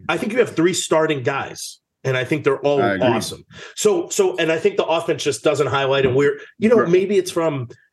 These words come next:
Speaker 1: coming in after, you know, you, you, you know, um, Ingram came in, and, and, you know, like, what can you do in a couple months? It's hard to implement
Speaker 2: Right.
Speaker 1: your entire offense,
Speaker 2: Right.
Speaker 1: um,
Speaker 2: Right.
Speaker 1: when things are kinda st-
Speaker 2: To that, Bernie, to that point, I remember in oh five,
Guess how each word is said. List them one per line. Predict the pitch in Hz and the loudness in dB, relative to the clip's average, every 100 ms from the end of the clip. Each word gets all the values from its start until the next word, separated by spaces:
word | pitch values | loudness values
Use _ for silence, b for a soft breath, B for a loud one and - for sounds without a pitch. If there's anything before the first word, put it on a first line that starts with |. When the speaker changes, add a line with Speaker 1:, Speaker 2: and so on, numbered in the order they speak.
| _ | _
Speaker 1:
coming | - 156 151 151 | -2 0 2 4
in | 151 143 | 2 2
after, | 135 127 - 123 120 110 - _ | 0 0 2 2 2 0 -4 _
you | 139 | -4
know, | 127 120 | -2 -2
you, | 110 131 | -4 -8
you, | 131 120 - | -8 -12 -6
you | 139 | -2
know, | 113 101 | -2 -2
um, | 127 117 110 107 101 101 - | -2 -2 -2 -2 -6 -8 -2
Ingram | 143 143 127 | 0 0 -2
came | - 127 120 | -2 -2 0
in, | 123 120 | 0 0
and, | 113 107 | -2 -4
and, | 107 104 101 - _ _ _ - | -6 -6 -8 -16 _ _ _ 0
you | |
know, | 143 | 0
like, | 143 | 4
what | 185 | 2
can | 185 185 | 4 0
you | |
do | 147 170 185 | 4 4 4
in | |
a | 113 - | 0 -6
couple | - 131 117 | -6 -2 -2
months? | 113 143 - - | -2 -4 -6 -12
It's | - | -8
hard | 120 170 | -2 0
to | 160 127 | 0 -2
implement | 120 117 113 110 | -2 -2 -2 -2
Speaker 2:
Right. | 95 113 | 0 0
Speaker 1:
your | 117 | -2
entire | 104 120 110 | -4 -4 -2
offense, | 104 104 113 101 90 85 B B B - | -2 -2 -2 -2 -4 -6 B B B -12
Speaker 2:
Right. | - 113 | -4 -2
Speaker 1:
um, | 107 101 | -2 -2
Speaker 2:
Right. | 98 95 - | -2 -2 -4
Speaker 1:
when | - 123 | -4 -2
things | 117 139 | 0 -2
are | 123 | -2
kinda | - 120 107 | -4 -4 -4
st- | - - 170 | -8 -4 0
Speaker 2:
To | |
that, | 165 156 - - - _ _ - | 2 0 -4 -14 -20 _ _ -4
Bernie, | 107 135 147 | 0 0 0
to | 139 135 | -2 -2
that | 139 135 | -2 -2
point, | 143 147 123 | -2 -2 -2
I | 117 135 | -2 0
remember | 151 135 131 127 123 120 | 2 2 2 2 2 0
in | 110 | 0
oh | 113 113 | -2 -2
five, | - 107 90 82 | -2 -2 -2 -4